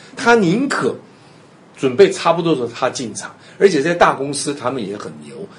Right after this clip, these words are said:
因为我刚刚讲的主力店对我来说是最重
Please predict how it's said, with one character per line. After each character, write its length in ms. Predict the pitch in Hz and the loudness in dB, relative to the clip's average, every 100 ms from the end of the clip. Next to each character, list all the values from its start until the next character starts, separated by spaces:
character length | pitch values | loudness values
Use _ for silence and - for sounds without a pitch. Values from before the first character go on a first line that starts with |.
| - | -2
因 80 | |
为 80 | 165 | 0
我 160 | 143 98 | 0 -2
刚 160 | 117 | -6
刚 140 | 120 127 | -6 -8
讲 200 | - - | -10 -12
的 80 | 90 | -16
主 220 | - 101 | -14 -10
力 160 | 113 175 | -6 -2
店 240 | 208 147 | 2 2
对 120 | 113 127 | 0 -4
我 140 | - | -4
来 120 | - 82 | -14 -16
说 180 | - | -12
是 140 | 92 98 | -12 -12
最 200 | - 92 | -12 -12
重 160 | - | -12